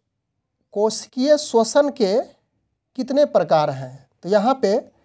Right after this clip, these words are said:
कहा गया है कि कोशिकीय श्वसन के दो प्रकार, यानी कोशिकीय श्वसन को दो भागों में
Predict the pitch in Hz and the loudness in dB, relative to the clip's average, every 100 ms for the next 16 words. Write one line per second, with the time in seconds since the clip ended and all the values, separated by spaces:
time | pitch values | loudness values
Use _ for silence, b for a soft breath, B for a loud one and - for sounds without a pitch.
0 | _ _ _ _ _ 190 208 240 196 160 | _ _ _ _ _ -4 0 2 2 0
1 | 160 214 214 - 202 208 202 - 240 285 | 0 -2 -6 -2 4 4 2 -6 2 4
2 | 285 - 208 202 269 240 180 196 320 _ | 4 2 0 2 0 0 -2 -4 -4 _
3 | _ 147 160 254 254 175 156 151 147 170 | _ -6 4 4 4 0 2 2 0 -6
4 | 165 196 196 - 254 269 - 202 - 247 | 0 0 0 0 2 2 2 0 2 0
5 | 240 214 156 202 180 175 170 180 214 262 | 2 0 2 0 2 -2 0 0 0 0